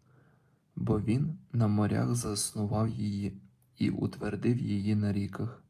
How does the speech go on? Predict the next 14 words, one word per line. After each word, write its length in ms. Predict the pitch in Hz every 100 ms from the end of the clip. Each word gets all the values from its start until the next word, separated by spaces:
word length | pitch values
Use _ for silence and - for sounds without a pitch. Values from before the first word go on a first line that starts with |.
| _ _ _ _ _ _ _ _ _
Хто 340 | - - 120
на 120 | 143 120
гору 360 | 120 117 117
Господню 720 | 110 - - - 101 95 98
зійде, 480 | 92 101 95 107 131 - _ _ -
і 100 | 117
хто 260 | - 117
буде 300 | 120 117 113
стояти 540 | 117 - 113 117 123 123
на 120 | 107
його 340 | 104 110 113
святому 540 | 120 - 104 110 104 101
місці? 500 | 101 104 - - - - _ _ _ _ _ _ _ _ _ _ _ _ _ _ _ _ _
Той, 300 | - 123 135